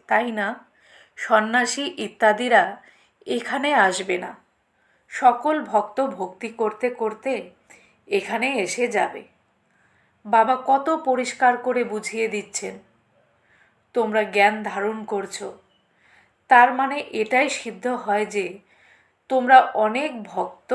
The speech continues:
করেছো। যে বেশি ভক্তি করবে, সেই বেশি পড়াশোনা করবে। কম ভক্তি করলে কম পড়াশোনা করবে। মুখ্য পরিশ্রম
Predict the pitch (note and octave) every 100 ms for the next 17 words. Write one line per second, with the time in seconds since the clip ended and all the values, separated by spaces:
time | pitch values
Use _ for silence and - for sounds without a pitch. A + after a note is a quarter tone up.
0 | C4 C4 F#3+ E3 - - - _ _ _
1 | _ _ _ _ _ F#3+ A#3 C#4+ A#3+ B3+
2 | B3+ C#4 G#3+ G3+ - C#4 C#4 C4 B3 G#3+
3 | G3 - - _ _ _ _ _ - -
4 | D4 D4 D#4 D#4 _ _ _ _ G#3 A3
5 | C#4 C#4 A3 G3 F#3+ - A3 C4 - F#3+
6 | E3+ - - - - _ _ _ _ _
7 | _ _ - C4+ D4+ A3 C4+ C4+ D4 D4
8 | C4+ B3+ G3+ G3+ A#3 - _ _ - C4
9 | C#4 D#4 - G#3 G3 F#3+ A#3+ A#3 B3 G#3+
10 | F3 - - _ _ _ _ _ _ _
11 | - C4+ C#4 - E4 C4+ C4 B3+ - D4